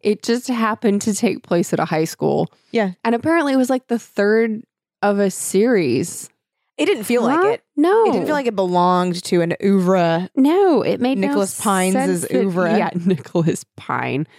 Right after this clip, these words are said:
Speaker 1: Also, the copyright belonged to somebody else entirely, so that's a pen name.
Speaker 2: Interesting. Interesting. Um,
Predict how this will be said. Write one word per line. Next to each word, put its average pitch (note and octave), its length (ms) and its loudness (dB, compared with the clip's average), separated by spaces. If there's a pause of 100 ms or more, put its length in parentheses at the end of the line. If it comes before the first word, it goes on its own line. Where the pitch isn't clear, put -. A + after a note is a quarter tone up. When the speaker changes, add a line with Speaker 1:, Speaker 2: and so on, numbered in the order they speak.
(360)
Speaker 1:
Also, G#3+ 280 0
the G3 380 2
copyright F#3 580 0
belonged D3+ 400 -2
to - 80 -4
somebody D#3 320 -2
else - 220 -4
entirely, - 540 -4
so - 180 -4
that's D#3 320 -2
a F2+ 80 -10
pen - 260 -6
name. - 300 -6 (180)
Speaker 2:
Interesting. - 1200 -6 (100)
Interesting. - 1120 -12 (840)
Um, F#3+ 640 2